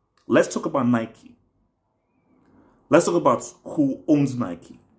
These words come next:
Let's talk about the people who run Nike. Let's talk about the tweets that Kyrie Irving puts out. Let's talk about the reactions to those tweets.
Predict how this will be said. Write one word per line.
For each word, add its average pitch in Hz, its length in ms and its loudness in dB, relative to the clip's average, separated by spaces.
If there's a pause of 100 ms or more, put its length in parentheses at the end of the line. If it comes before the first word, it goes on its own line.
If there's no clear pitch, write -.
(320)
Let's 170 160 2
talk 175 100 -2
about 156 160 -4
the 127 60 -2
people 147 300 -2
who 143 340 0
run 127 360 0
Nike. 104 440 -6 (540)
Let's - 180 2
talk 170 120 -4
about 135 320 -4
the 120 80 -4
tweets - 440 -8
that 123 220 -6
Kyrie 117 360 -2
Irving 120 340 -2
puts - 260 -8
out. - 220 -8 (640)
Let's 170 220 2
talk 175 160 -2
about 127 400 -2
the 123 320 0
reactions 143 640 -2
to 127 40 -20
those 127 160 -6
tweets. - 500 -12